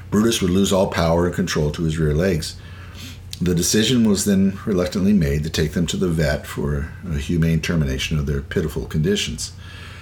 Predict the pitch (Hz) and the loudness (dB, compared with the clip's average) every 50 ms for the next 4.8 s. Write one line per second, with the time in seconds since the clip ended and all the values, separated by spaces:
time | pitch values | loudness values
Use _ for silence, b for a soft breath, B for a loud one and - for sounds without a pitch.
0 | B B B B - 113 127 127 - - - 123 117 113 110 95 92 87 - - | B B B B 0 0 2 2 2 4 4 4 6 6 4 2 0 -4 -8 -14
1 | - - - - - 117 107 90 80 80 - - - - 104 92 87 - - 82 | -14 -10 -4 2 2 4 4 4 2 0 -2 -2 0 0 2 2 2 2 2 2
2 | 80 82 - - 113 104 95 87 78 - - 98 85 85 80 73 73 73 71 73 | 2 2 2 2 2 2 2 2 0 0 0 2 2 2 2 2 2 2 4 4
3 | 87 113 123 - - - 80 85 80 78 78 73 73 73 73 82 104 107 82 - | 4 4 2 2 2 0 2 2 2 2 2 2 2 4 4 4 2 2 2 0
4 | 117 139 - - - 69 67 69 82 104 123 113 82 73 73 | 0 -2 -2 -2 -4 -4 -2 0 0 0 2 2 0 0 -2